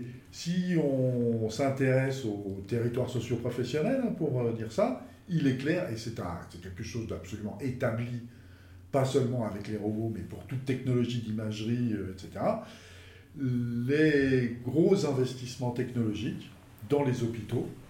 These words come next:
contribuent à, euh, euh, structurer ces, ces, ces répartitions, ces territoires professionnels. Celui qui a la grosse machine, c'est le gros patron, et les, les, les équipes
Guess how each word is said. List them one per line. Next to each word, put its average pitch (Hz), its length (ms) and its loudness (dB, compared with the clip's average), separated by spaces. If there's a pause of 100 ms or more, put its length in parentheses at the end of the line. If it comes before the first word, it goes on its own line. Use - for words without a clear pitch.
(500)
contribuent 127 640 -2 (300)
à, 127 400 -4 (400)
euh, 101 40 -14 (1300)
euh, 95 40 -12 (260)
structurer 135 760 -2
ces, 98 280 -8
ces, 92 440 -6
ces 98 200 -8
répartitions, 117 640 -2
ces - 120 -8
territoires - 360 -8
professionnels. 123 640 -4 (800)
Celui 147 360 2
qui 123 100 0
a - 40 0
la 113 80 -6
grosse 120 320 -2
machine, 135 400 -4
c'est - 160 -4
le 113 80 0
gros 104 220 -2
patron, 202 520 -2
et 196 440 2 (880)
les, 127 260 2
les, 120 240 2
les 120 400 2
équipes - 400 2